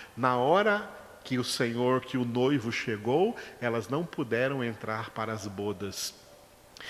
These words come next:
Mas as virgens prudentes, que tinham azeite de reserva, entraram para as bodas,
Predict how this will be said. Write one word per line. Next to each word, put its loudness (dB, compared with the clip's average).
Mas 0
as 0
virgens -2
prudentes, 0
que -6
tinham -4
azeite -2
de -6
reserva, -4
entraram 0
para -2
as -6
bodas, -4